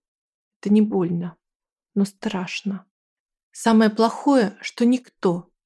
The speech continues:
ни один человек, кроме меня, не видит ни капель, ни ручьёв, ни тёмных язвенных провалов на моих ладонях. Это знак. Знак для меня одного. Или галлюцинации.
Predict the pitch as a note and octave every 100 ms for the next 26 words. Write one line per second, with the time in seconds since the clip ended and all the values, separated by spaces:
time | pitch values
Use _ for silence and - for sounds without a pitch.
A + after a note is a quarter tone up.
0 | _ _ A3 B3+ A3+ C#4+ C4+ C#4 C#4 C#4+
1 | B3+ - - - - A3+ A3 A3 A3+ A3+
2 | A#3 A#3+ A3+ G3+ F3 F3+ G#3 G#3 A3+ A#3
3 | G#3+ G#3+ - G#3+ G#3+ G#3+ - A3+ - A3
4 | G#3+ A#3 A3+ A3 A3+ G#3+ G#3+ G#3+ G#3+ -
5 | A3+ A3+ G#3 F3+ F3+ F#3 F#3 F#3+ F#3+ G3+
6 | G3 F#3+ F#3 G#3 F3+ _ _ _ _ _
7 | _ _ _ _ - F#3+ G#3 - G#3 F3+
8 | F3 _ _ _ _ _ _ _ _ _
9 | _ - - A3 B3 B3 - G3 A3 A3
10 | A3 A3 A3 G#3+ G#3+ A3 A3 G#3+ F3 -
11 | _ _ _ _ _ _ _ _ _ G3
12 | F#3+ G3 G3+ G3+ G3+ - G#3+ G#3 F#3+ G3
13 | - A#3+ A#3